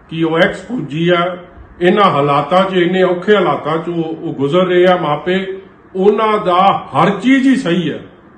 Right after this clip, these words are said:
ਔਰ ਤੁਹਾਡਾ ਕਿਸੇ ਦੀ ਪਰਸਨਲ ਲਾਈਫ 'ਚ ਦਖਲ ਦੇਣਾ ਬਿਲਕੁਲ ਗਲਤ ਗੱਲ ਹੈ। ਔਰ ਤੁਸੀਂ ਬੰਦੇ ਬਣ ਜਾਓ, ਇਹ ਗੱਲਾਂ ਬਹੁਤ ਮਹਿੰਗੀਆਂ ਪੈਣੀਆਂ ਤੁਹਾਨੂੰ।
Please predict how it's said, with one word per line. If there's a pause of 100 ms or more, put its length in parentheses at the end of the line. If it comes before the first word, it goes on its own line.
(120)
ਔਰ
ਤੁਹਾਡਾ
ਕਿਸੇ
ਦੀ
ਪਰਸਨਲ
ਲਾਈਫ
'ਚ
ਦਖਲ
ਦੇਣਾ (340)
ਬਿਲਕੁਲ
ਗਲਤ
ਗੱਲ
ਹੈ। (260)
ਔਰ
ਤੁਸੀਂ
ਬੰਦੇ
ਬਣ
ਜਾਓ, (300)
ਇਹ
ਗੱਲਾਂ
ਬਹੁਤ
ਮਹਿੰਗੀਆਂ
ਪੈਣੀਆਂ
ਤੁਹਾਨੂੰ।